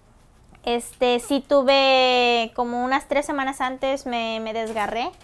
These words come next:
y le tuve que bajar un poco al entrenamiento, sí, sí,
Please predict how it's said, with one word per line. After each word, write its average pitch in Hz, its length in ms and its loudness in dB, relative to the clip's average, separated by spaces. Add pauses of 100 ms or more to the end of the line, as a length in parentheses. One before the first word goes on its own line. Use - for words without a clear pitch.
(420)
y 247 600 -2
le 240 100 2
tuve 247 220 2
que 254 100 0
bajar 254 300 0
un 233 80 -4
poco 240 320 -4
al 226 100 0
entrenamiento, 220 840 -8
sí, 226 560 -8
sí, 220 440 -10